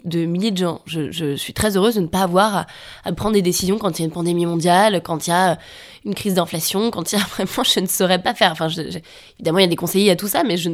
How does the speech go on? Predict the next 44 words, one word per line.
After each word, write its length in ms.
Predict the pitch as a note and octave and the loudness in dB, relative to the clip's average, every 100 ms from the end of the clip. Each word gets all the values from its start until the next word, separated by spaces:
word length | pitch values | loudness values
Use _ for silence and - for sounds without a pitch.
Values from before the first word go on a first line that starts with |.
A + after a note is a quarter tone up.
| D#3+ | -4
j'ai 140 | E3 | -6
besoin 440 | D#3 F3+ F3 G#3 C4 | 0 2 4 4 4
de 120 | F3 | 0
comprendre 500 | - G3 - - G3 | -2 -4 -2 2 4
avant. 260 | G#3 A#3+ | 4 2
Ce 140 | G3 E3+ | -2 -6
serait 160 | - | -8
terrifiant 440 | E3 A3+ A#3+ - E3+ | -2 -2 0 0 -2
de 100 | D#3 | -2
devoir 240 | D#3 D#3+ | -4 -4
faire 120 | D#3 | -8
ça, 140 | D#3 D#3 | -8 -4
vertigineux. 500 | E3+ - F#3 F3+ E3 - - - - - - _ | -4 -4 -4 -4 -6 -12 -20 -20 -18 -20 -20 _
Donc, 260 | F#3 G3 - | 0 0 -2
je 80 | F#3 | -2
me 80 | F#3+ | -2
suis 160 | F#3 G3+ | 0 -2
toujours 320 | A#3+ A3+ G#3+ | 0 0 0
dit 180 | G3 G#3 | -2 -2
que, 220 | F3+ D#3 - - - - | -4 -6 -14 -20 -20 -8
euh, 340 | F3 D#3 C#3+ - - | -6 -4 -6 -8 -6
je 100 | F3+ | -2
refusais 400 | G3+ G#3+ G3+ A3+ | 0 0 2 4
pour 160 | G3 | 4
l'instant 300 | F3 E3 F#3+ | 2 2 -2
toutes 160 | G3 F#3+ | -2 -2
les 80 | E3 | -2
propositions 500 | E3+ F3+ D#3+ F#3 F3 | -2 -4 -4 -4 -4
politiques 380 | D#3+ D3+ - | -6 -6 -10
qu'on 100 | - | -6
m'a 140 | D#3 C#3+ | -4 -4
faites, 200 | - A#3 | -6 -4
même 180 | - B2+ | -4 -4
si 120 | - | -6
elles 80 | B2+ | -8
m'ont 160 | - - - - | -10 -14 -18 -12
évidemment 420 | - C#3 D#3 D3 | -8 -4 -2 -4
flatté 240 | - C3+ D#3+ | -6 -6 -2
mon 160 | D3+ | 0
ego, 240 | D#3+ G3 B3+ | 0 2 2
mais 160 | F3+ - - - - - _ _ _ | 0 -6 -20 -20 -20 -20 _ _ _
le 160 | G3+ F#3+ | -2 0
jour 420 | F#3 A#3+ C4 - | 2 2 2 0
où 280 | A#3 A#3 | -4 -2